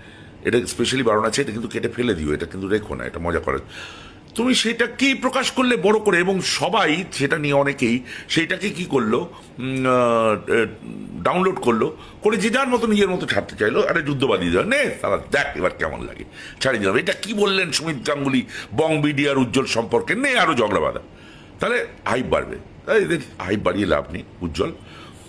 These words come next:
আজকে তোমার সঙ্গে আমার কোনোদিন কোনো কম্পিটিশন নেই, কোনোদিন কোনো কম্পিটিশন হবেও না, কম্পিটিশন করে লাভও নেই। তবে তুমি তোমার ভাই যেটা করেছো, আমার রেকর্ডিংটা প্রকাশ করেছো, এটাও ঠিক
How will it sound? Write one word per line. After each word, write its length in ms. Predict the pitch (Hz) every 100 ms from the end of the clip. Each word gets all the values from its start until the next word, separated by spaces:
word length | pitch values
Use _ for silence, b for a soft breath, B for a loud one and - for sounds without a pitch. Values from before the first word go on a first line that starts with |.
| B -
আজকে 220 | 98 -
তোমার 200 | 87 90
সঙ্গে 220 | - 104
আমার 120 | 85
কোনোদিন 300 | 78 80 98
কোনো 160 | 104 104
কম্পিটিশন 520 | - 69 76 80 85
নেই, 300 | 64 73 87 -
কোনোদিন 260 | 71 71 73
কোনো 180 | 71 73
কম্পিটিশন 480 | - - 78 82 78 -
হবেও 300 | 67 78 82
না, 120 | - B B B B B
কম্পিটিশন 460 | 87 82 87 98 87
করে 220 | 98 82
লাভও 340 | 71 71 87
নেই। 180 | 98 165 -
তবে 160 | 92
তুমি 440 | 78 98 98 98 78 -
তোমার 200 | 90 87
ভাই 200 | 85 90
যেটা 200 | 78 -
করেছো, 360 | - 69 69 82
আমার 120 | 78
রেকর্ডিংটা 440 | 71 73 80 85
প্রকাশ 300 | 82 76 78
করেছো, 280 | - - - B B B B B B B B
এটাও 240 | 233 196 147
ঠিক 240 | - 113